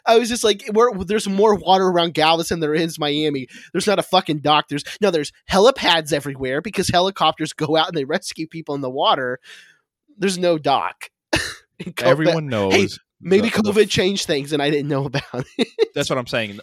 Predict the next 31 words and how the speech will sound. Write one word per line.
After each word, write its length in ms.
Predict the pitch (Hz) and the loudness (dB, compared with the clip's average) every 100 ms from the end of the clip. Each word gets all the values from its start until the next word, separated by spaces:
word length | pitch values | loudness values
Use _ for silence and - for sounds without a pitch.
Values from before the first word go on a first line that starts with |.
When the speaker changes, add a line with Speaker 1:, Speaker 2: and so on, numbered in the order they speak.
| - | -8
Speaker 2:
Not 140 | 113 | -6
a 40 | 117 | -4
lot 120 | 123 | -4
of 60 | - | -6
people 240 | 131 165 | -8 -8
know 160 | 160 110 | -6 -4
this. 220 | 107 - | -4 -8
I'm 100 | 95 | -10
just 200 | 98 - | -10 -12
informing 440 | 98 - 101 110 | -14 -10 -10 -10
you. 380 | 110 113 113 117 - | -12 -10 -10 -12 -16
You 160 | 123 101 | -16 -12
know, 240 | 87 98 _ | -12 -14 _
things 140 | - 98 | -18 -12
Speaker 1:
It's 80 | 107 | -12
Speaker 2:
have 100 | 95 | -12
changed 440 | - 101 98 - | -12 -12 -12 -18
since 140 | 98 - | -20 -14
you 60 | |
Speaker 1:
it's 60 | 104 | -10
like 100 | 104 | -10
Speaker 2:
may 80 | 98 | -10
have 120 | 95 | -10
been 80 | 98 | -10
in 80 | 98 | -6
a 20 | |
Speaker 1:
Six 220 | 151 113 | -6 -4
Speaker 2:
hospital. 180 | 123 131 113 117 | -4 -4 -4 -4
Speaker 1:
Flags. 200 | 151 - | -10 -16
You 60 | |
just 320 | 117 123 - | -14 -14 -16